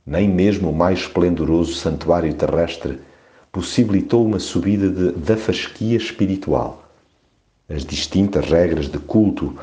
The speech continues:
foram deturpadas e desrespeitadas vez após vez. A solenidade do espaço físico, a elaborada simbologia da santidade divina e a transparência requerida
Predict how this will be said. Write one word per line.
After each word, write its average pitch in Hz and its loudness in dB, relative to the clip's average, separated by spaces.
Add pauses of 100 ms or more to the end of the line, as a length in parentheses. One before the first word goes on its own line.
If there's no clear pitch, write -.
(280)
foram 90 0
deturpadas 107 0
e 80 0
desrespeitadas 80 -2
vez 73 0
após 80 0
vez. 64 -8 (840)
A 80 -8
solenidade 87 2
do 78 -6
espaço - -4
físico, 71 -4 (560)
a 87 -2
elaborada 85 2
simbologia 80 0
da 73 0
santidade 78 0
divina 73 -2 (560)
e 87 2
a 85 2
transparência 95 2
requerida 87 0